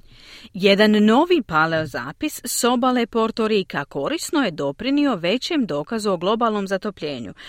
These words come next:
ali važno je napomenuti da je to samo jedno istraživanje među stotinama. Drugi stručnjaci ističu da istraživanje pruža jasniju sliku o tome kada je ljudski uzrokovano globalno zatopljenje zapravo počelo.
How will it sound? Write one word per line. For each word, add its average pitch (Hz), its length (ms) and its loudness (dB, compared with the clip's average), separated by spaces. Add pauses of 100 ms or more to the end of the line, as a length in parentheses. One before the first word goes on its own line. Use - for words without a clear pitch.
(160)
ali 302 200 2
važno 185 360 2
je 151 60 -4
napomenuti 151 680 -6
da 233 100 0
je 202 120 0
to 302 180 -4
samo 285 300 0
jedno 233 400 0
istraživanje 226 1040 -2
među 214 500 -4
stotinama. 156 840 -6 (540)
Drugi 302 380 4
stručnjaci 285 800 0
ističu 190 500 -6
da 220 100 2
istraživanje 247 640 0
pruža 294 300 0
jasniju 208 460 0
sliku 233 320 -4
o 190 60 -2
tome 170 380 -2
kada 165 320 -4
je 311 100 2
ljudski 208 520 -4
uzrokovano 214 720 -2
globalno 196 440 0
zatopljenje 208 600 -4
zapravo 175 420 -6
počelo. 151 600 -2